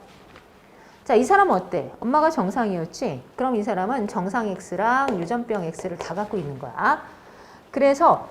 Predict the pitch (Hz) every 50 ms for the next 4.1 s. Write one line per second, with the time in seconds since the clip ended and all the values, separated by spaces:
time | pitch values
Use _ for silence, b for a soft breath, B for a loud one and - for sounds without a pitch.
0 | - - - 240 233 254 269 - 330 311 302 285 294 294 302 294 - - 180 -
1 | 247 247 254 262 254 - 233 208 190 180 175 175 202 196 156 170 175 262 269 277
2 | 277 262 240 220 220 233 233 208 180 170 165 160 156 135 143 151 170 196 185 -
3 | - - - - - - - 247 247 233 180 180 214 254 302 302 294 - 240 247
4 | 311 392